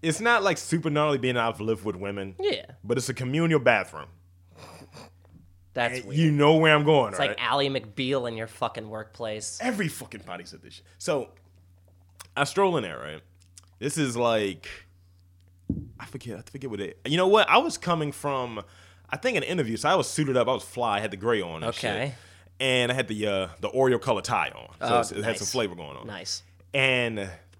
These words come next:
Speaker 1: I walked to the, uh, I walked to the bathroom. I'm like, "Yo, I gotta wash my fucking hands." You know how you get your hands get a little tacky.
Speaker 2: Mm-hmm.
Speaker 1: So I washed my hands. I looked at the toilet. I was like, "What the fuck?"
Speaker 2: <laughs>
Speaker 1: It looked like just red Kool-Aid, and it was a fucking pond in there and shit. I was like,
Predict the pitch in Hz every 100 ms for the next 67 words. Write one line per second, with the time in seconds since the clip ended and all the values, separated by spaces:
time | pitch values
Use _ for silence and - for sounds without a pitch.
0 | - - - 160 190 185 214 220 214 160
1 | 151 127 117 131 151 143 120 120 117 123
2 | 120 107 107 104 101 87 90 - 87 87
3 | 78 101 104 104 95 120 113 101 98 -
4 | 104 98 98 95 - 98 98 104 120 120
5 | 113 110 - 175 190 214 180 143 190 185
6 | 208 185 117 - 196 175 107 62 76 160
7 | - - 64 - 120 185 - - - -
8 | - - 127 113 151 160 240 135 139 135
9 | 123 120 110 101 87 - 120 98 107 113
10 | 127 117 - 127 113 110 107 107 101 -
11 | 110 104 104 98 98 95 - 117 104 95
12 | - 90 87 87 110 104 95 85 76 73
13 | - 87 80 131 92 85 -